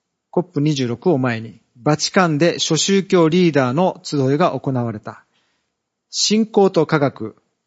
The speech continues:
コップ二十六に向けてと名付けられたこの集いは、に-、えー、コップ二十六の、な-、コップ二十六グラスゴー会議の議長国である英国と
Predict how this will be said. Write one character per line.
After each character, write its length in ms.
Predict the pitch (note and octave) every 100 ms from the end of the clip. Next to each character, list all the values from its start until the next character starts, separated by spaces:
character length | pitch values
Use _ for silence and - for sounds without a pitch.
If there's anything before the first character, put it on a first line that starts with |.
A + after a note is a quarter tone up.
| _ _
コ 100 | A3
ッ 40 |
プ 260 | G#3 - C#3+
二 140 | E3
十 180 | D3+ C#3
六 220 | C3 C3+
に 80 | A#2+
向 120 | A#2+
け 120 | A2+
て 460 | A#2 - E3 - _ _ _
と 180 | A3 F#3+
名 180 | C#3+ D3
付 200 | D3+ D#3+
け 40 |
ら 80 | D3+
れ 100 | C#3+
た 120 | A#2+
こ 140 | - D3
の 120 | C#3
集 140 | - D3+ C#3+
い 160 | A#2+ B2 _ _ _
は、 280 | C3+ C#3 A2 _ _ _ _ _ _ _ _ _ _ _ _
に-、 120 | D3+ F3 -
え 260 | C#3 B2+
ー、 40 | B2+
コ 140 | -
ッ 20 |
プ 200 | A#3 A3+
二 140 | D#3 F#3
十 160 | D#3
六 220 | C#3 C3 C3
の、 240 | D3+ - _ _ _ _ _
な-、 320 | C#3 C3+ A#2+ C3+
コ 100 | G#3
ッ 20 |
プ 160 | - E3
二 100 | D#3
十 140 | D3
六 180 | B2+ A#2+
グ 120 | C3+
ラ 120 | F#3+
ス 140 | G3 F#3+
ゴ 160 | F#3+
ー 40 | F3
会 200 | F#3+ E3
議 100 | C3+
の 140 | B2
議 180 | A#2+ D#3+
長 220 | - A#3
国 240 | E3 D3
で 80 | B2+
あ 80 | C3
る 200 | C#3 C3
英 180 | D#3 F3
国 160 | F3 -
と 380 | - G3+ D#3+